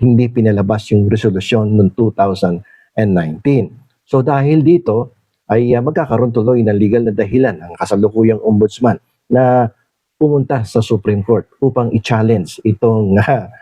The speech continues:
itong, ah, ginawa ng dating ombudsman noong two thousand nineteen. Eh, malinaw dito, no, na, na tinago nila yung katotohanan. Tinago nila yung, ah, desisyon na sikreto sa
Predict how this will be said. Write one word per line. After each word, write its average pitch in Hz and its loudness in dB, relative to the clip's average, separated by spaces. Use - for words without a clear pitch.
itong, 107 2
ah, 95 2
ginawa 113 0
ng 101 4
dating 98 0
ombudsman 90 0
noong 92 0
two 101 0
thousand 85 -4
nineteen. 113 -2
Eh, 127 2
malinaw 143 2
dito, 131 0
no, 110 -4
na, 113 2
na 104 2
tinago 139 2
nila 117 2
yung 98 -4
katotohanan. 92 0
Tinago 135 2
nila 117 2
yung, 113 2
ah, 101 0
desisyon 117 0
na 104 0
sikreto 98 -2
sa 98 -4